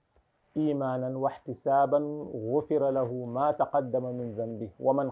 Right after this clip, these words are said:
qaama encore Laylatal Qadr imanan wa ihtisaban." Nee na képp ku taxaw guddib Laylatul Qadr, su taxawee guddib Laylatul Qadr, taxaw gi nag mooy taxaw di jaamu Yàlla,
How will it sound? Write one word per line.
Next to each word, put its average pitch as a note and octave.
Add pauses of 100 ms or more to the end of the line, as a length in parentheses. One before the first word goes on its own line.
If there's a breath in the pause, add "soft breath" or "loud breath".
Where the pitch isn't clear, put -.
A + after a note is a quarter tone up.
qaama D3
encore C3+
Laylatal D3
Qadr A#2+ (600)
imanan C3+
wa A#2+
ihtisaban." A#2 (100)
Nee C3
na C3+ (220)
képp G#3
ku E3
taxaw D3+ (300)
guddib D3+
Laylatul D#3
Qadr, G#2 (840)
su D3
taxawee D#3+
guddib D3
Laylatul D#3
Qadr, C3+
taxaw C#3
gi C#3
nag D#3+
mooy C3
taxaw C#3
di C#3+
jaamu C#3
Yàlla, C#3